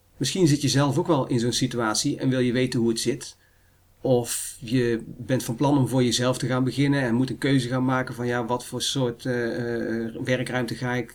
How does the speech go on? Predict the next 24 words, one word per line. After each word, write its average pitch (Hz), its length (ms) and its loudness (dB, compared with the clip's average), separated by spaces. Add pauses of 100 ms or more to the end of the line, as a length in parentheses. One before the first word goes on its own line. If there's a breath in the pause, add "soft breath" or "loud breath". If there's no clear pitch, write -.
straks - 460 -6
vanuit 117 320 -4
werken? 147 420 -2 (480 soft breath)
En 113 440 -4
mo-, 123 240 0
ga 117 160 -4
ik 110 80 -6
mijn 110 160 -6
woning 135 320 4
verbouwen? 131 580 2
Heeft 113 180 -8
dat 113 140 -6
zin 143 280 4
om 127 100 2
mijn 135 140 4
woning 139 280 4
te 131 60 -2
gaan 127 180 0
verbouwen 131 720 2
voor 127 480 0
mijn, 127 340 0
eh, 123 80 0
nieuwe 131 240 4
activiteiten? 120 800 -4